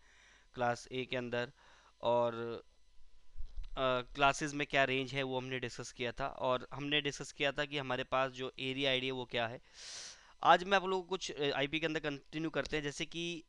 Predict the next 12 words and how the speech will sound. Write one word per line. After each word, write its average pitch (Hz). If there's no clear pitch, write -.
सपोज 160
मेरे 151
पास 156
जो 143
क्लासेस 147
है, 143
हमारे 117
पास 117
क्लास 120
A, 120
क्लास 127
B 120